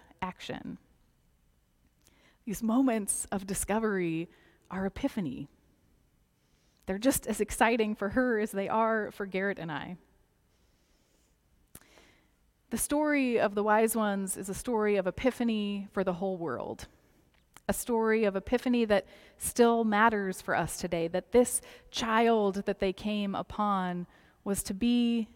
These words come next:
the Savior, that this child, this vulnerable infant, was actually God with us, that he would be the one to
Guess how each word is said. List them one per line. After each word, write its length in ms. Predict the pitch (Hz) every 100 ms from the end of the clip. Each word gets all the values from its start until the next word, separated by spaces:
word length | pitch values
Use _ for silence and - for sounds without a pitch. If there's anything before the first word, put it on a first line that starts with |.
| _ _
the 80 | -
Savior, 640 | - 208 240 185 139 - 202 _ _ _ _ _ _ _ - -
that 160 | 214 -
this 360 | 254 - - -
child, 800 | - 233 240 262 233 208 202 202
this 200 | 208 -
vulnerable 760 | 185 202 247 240 226 202 202 -
infant, 540 | 233 240 214 196 -
was 180 | 202 185
actually 640 | - 240 - 240 214 190 185
God 520 | 151 202 214 208 202 - - - -
with 280 | 202 190
us, 440 | - - - - - _ _ _ _ _ _ _ _ _
that 100 | 208
he 140 | 220
would 140 | 269 226
be 160 | 262 254
the 120 | 220
one 480 | 226 240 247 247 240
to 140 | 240